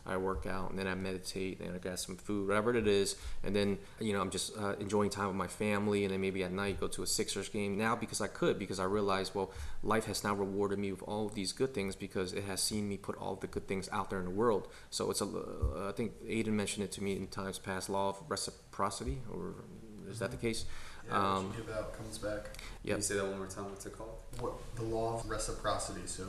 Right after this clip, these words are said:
Speaker 3: what you put out into this world generally comes back to you in equal amounts of energy.
Speaker 1: Yeah.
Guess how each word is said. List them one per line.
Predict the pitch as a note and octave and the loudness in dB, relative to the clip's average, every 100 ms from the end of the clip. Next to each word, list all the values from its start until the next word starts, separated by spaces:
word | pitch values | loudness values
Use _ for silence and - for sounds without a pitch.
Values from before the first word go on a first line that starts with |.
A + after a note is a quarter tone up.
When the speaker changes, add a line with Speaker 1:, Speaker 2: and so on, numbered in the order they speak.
| F2 - | -6 -6
Speaker 3:
what | A2 - | -6 -4
you | B2 | -6
put | - A#2 | -2 0
out | G2+ F#2+ | 0 0
into | G#2+ | 0
this | G#2 - | -2 -4
world | G#2 G#2 G#2+ | -2 -2 -2
generally | G2+ G2 F#2 F2 | -2 -2 0 0
comes | - G2+ - | 0 0 -2
back | - - - | -2 -4 -4
to | G2+ | -6
you | F2 F2 - F#2 | -4 -6 -8 -8
in | G2+ F#2+ - G#2+ | -8 -8 -6 -6
equal | G2+ G#2 G2+ | -4 -2 -2
amounts | F#2+ F#2 F2 - | -2 -4 -4 -4
of | F2 E2+ F2 | -4 -6 -6
energy. | F2 F2+ F2+ F#2+ - - - - - | -6 -6 -6 -6 -8 -8 -10 -10 -8
Speaker 1:
Yeah. | G2 | -6